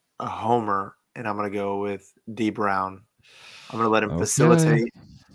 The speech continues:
Speaker 1: I'm gonna let him sit down. I'm gonna let him be unselfish and not give a shit if he scores. And I really think that he can give Steph some trouble on the defensive end.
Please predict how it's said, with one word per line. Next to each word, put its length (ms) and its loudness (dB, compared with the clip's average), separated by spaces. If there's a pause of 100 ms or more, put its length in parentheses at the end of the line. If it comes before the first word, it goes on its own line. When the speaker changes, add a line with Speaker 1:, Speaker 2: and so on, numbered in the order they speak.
(180)
Speaker 1:
I'm 120 -4
gonna 120 0
let 180 0
him 120 -6
sit 340 0
down. 280 2
I'm 80 -2
gonna 120 2
let 120 4
him 100 -2
be 240 0
unselfish 640 -6
and 80 -8
not 220 -2
give 120 -4
a 40 -4
shit 200 -4
if 100 -6
he 60 -8
scores. 760 -2 (920)
And 120 -2
I 60 4
really 400 2
think 280 -4
that 100 -12
he 140 -6
can 160 -14
give 160 -2
Steph 320 -8
some 160 -14
trouble 420 -6
on 80 -12
the 80 -12
defensive 500 -14
end. 220 -14